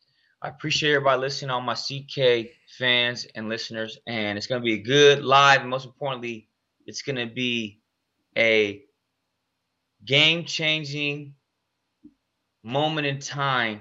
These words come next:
for the Sacramento Kings, for better, for worse, or indifferent.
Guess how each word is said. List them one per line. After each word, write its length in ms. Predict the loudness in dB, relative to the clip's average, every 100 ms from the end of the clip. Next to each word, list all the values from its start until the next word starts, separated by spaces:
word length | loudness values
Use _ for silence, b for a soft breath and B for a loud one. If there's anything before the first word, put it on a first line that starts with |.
| -12
for 60 | -14
the 80 |
Sacramento 600 | -10 0 2 2 -4 -8 -10
Kings, 520 | -14 -16 -16 -18 -16
for 100 | -16
better, 360 | -2 2 2 0
for 160 | -4
worse, 360 | -6 -6 -6 -10
or 40 |
indifferent. 440 | -10 -10 -10 -14